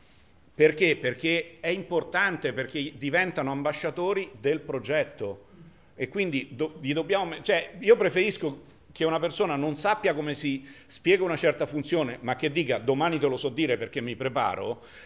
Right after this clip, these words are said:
ma che nel momento in cui deve spiegare cos'è il software libero, eh, sappia cosa dirgli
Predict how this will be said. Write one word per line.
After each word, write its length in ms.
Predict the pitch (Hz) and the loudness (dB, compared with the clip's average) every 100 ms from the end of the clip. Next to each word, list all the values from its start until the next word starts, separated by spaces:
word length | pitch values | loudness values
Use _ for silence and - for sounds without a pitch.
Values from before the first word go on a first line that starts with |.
| - | -4
ma 180 | 123 - | -2 0
che 200 | 190 175 | 4 2
nel 200 | 147 151 | 4 2
momento 340 | 160 180 190 | 0 0 -4
in 60 | 165 | -6
cui 140 | 190 | 0
deve 180 | 185 160 | 2 2
spiegare 440 | - 156 170 143 | 2 2 4 2
cos'è 200 | 123 156 | 0 0
il 100 | 151 | 0
software 380 | - 143 - 139 | 2 -2 0 -2
libero, 480 | 143 139 127 131 156 | 0 0 4 6 6
eh, 80 | 180 - - | 2 -4 -10
sappia 560 | - - 180 - 208 | 0 4 4 6 6
cosa 260 | 147 160 135 | 6 4 2
dirgli 640 | 127 165 131 113 98 85 | 0 0 0 -2 -8 -10